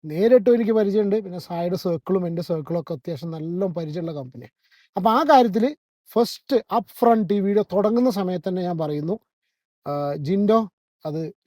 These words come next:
ശരിയല്ല പറഞ്ഞത്, എന്തെങ്കിലുമൊക്കെ വിളിച്ച് പറയരുത്. ആ, അതേപോലെ സായിനോടും പറയാ, സായി എന്തെങ്കിലും പറയുന്നുണ്ടെങ്കിൽ സായി, ഈ പറഞ്ഞ സംഗതി, സായി ഇപ്പോൾ ആദ്യത്തെ പ്രാവശ്യമല്ല ഇപ്പോൾ ഈ ജിൻഡോൻ്റെ കേസ് മാമ എന്നുള്ള സംഭവം പറയുന്നത്. അപ്പോൾ സായിയുടെ ഭാഗത്തുനിന്നും പറയുന്നുണ്ടെങ്കിൽ ഡെഫിനറ്റായിട്ട് കാര്യങ്ങൾ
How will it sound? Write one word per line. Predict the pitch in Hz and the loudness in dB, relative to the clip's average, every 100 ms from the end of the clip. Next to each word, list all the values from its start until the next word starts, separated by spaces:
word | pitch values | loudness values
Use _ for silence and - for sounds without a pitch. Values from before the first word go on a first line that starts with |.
| - | -12
ശരിയല്ല | 156 185 180 175 | -4 -2 0 -2
പറഞ്ഞത്, | 165 151 156 220 _ _ - 143 | -4 -6 -6 -8 _ _ -14 -8
എന്തെങ്കിലുമൊക്കെ | 156 226 277 254 240 | -2 0 2 0 -2
വിളിച്ച് | 165 185 | -2 -4
പറയരുത്. | 160 143 139 196 _ _ _ _ _ 139 | -6 -8 -8 -10 _ _ _ _ _ -12
ആ, | 139 135 139 | -10 -8 -2
അതേപോലെ | 190 233 247 226 | 2 4 4 4
സായിനോടും | 196 202 214 208 | 2 4 2 2
പറയാ, | 175 160 247 | 0 -2 -2
സായി | - 240 285 | -2 0 0
എന്തെങ്കിലും | 220 214 220 214 | 0 0 0 2
പറയുന്നുണ്ടെങ്കിൽ | 190 185 180 165 185 180 | 2 0 -2 -2 -4 -2
സായി, | 185 208 226 220 226 208 | 0 0 -2 -4 -4 -2
ഈ | 196 | 0
പറഞ്ഞ | 202 196 202 | 0 0 0
സംഗതി, | 202 196 | 0 0
സായി | 196 190 | 0 0
ഇപ്പോൾ | 202 | 0
ആദ്യത്തെ | 196 180 214 | 0 0 0
പ്രാവശ്യമല്ല | 196 202 190 196 | 0 0 -2 -2
ഇപ്പോൾ | 180 | -4
ഈ | 165 | -6
ജിൻഡോൻ്റെ | 170 170 170 165 | -6 -6 -6 -6
കേസ് | 156 220 - _ _ 180 | -8 -10 -12 _ _ -4
മാമ | 185 202 208 190 | 0 2 2 2
എന്നുള്ള | 185 175 175 | 0 -2 -4
സംഭവം | 156 170 160 | -6 -6 -6
പറയുന്നത്. | 151 151 180 262 | -8 -8 -6 -6
അപ്പോൾ | 226 220 | -4 -2
സായിയുടെ | 214 233 202 | 2 2 2
ഭാഗത്തുനിന്നും | 180 160 214 | 0 -2 -2
പറയുന്നുണ്ടെങ്കിൽ | 208 208 202 165 165 269 - _ _ _ _ 127 | 0 0 0 -2 -2 -2 -6 _ _ _ _ -2
ഡെഫിനറ്റായിട്ട് | 208 - 247 220 220 196 175 170 | 0 2 -2 0 -2 -2 -2 -6
കാര്യങ്ങൾ | 160 170 | -4 -4